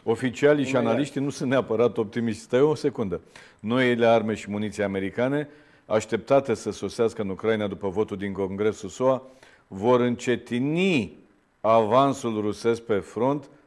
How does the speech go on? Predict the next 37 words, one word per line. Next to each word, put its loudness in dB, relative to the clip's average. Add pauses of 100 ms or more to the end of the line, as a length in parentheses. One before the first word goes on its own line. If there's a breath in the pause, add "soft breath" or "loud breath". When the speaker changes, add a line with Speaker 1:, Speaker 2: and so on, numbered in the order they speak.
(120 soft breath)
Speaker 1:
dar 4
nu 0
îl 2
vor 2
opri. 2
Speaker 2:
Nici -4
măcar 2
nu-l -4
vor 0
încetini. -2
Speaker 1:
Spun 4
oficialii 4
și 0
analiștii 0
citați 2
de 4
Reuters 6
și -6
Financial -2
Times. -2 (120)
Speaker 2:
Mhm. -12 (1200 soft breath)
Deci, 2
mai -2
dați-mi, -2
vă 0 (120)
rog, 0
uh, -2
Speaker 1:
Păi 0
stai -6
puțin, -6
păi -2
și 0
atunci -2
de -2
ce -2
da 4
banii? -2